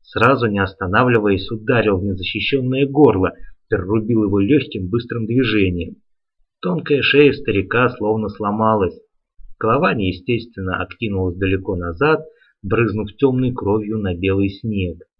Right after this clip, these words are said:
Ещё один долгий миг тело качалось у края обрыва, потом рухнуло вниз. Рорику показалось, что дядька летел очень долго, будто ветер подхватил его и кружил.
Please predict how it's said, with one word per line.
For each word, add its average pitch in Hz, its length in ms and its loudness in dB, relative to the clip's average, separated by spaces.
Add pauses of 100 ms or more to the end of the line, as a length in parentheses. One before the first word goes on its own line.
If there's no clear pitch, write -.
(420)
Ещё 147 400 2
один 107 480 -2
долгий 107 400 4
миг 135 280 0 (360)
тело 113 260 2
качалось 113 640 0
у 107 60 -10
края 107 380 2
обрыва, 110 500 2 (460)
потом 135 580 -2
рухнуло 107 540 -2
вниз. 101 520 -4 (600)
Рорику 139 460 2
показалось, 104 680 0
что 98 420 -4
дядька 113 600 0
летел 98 440 0
очень 113 420 -4
долго, 117 500 4 (360)
будто 104 340 -4
ветер 113 380 0
подхватил 135 640 -2
его 101 240 0
и 107 80 2
кружил. 110 600 0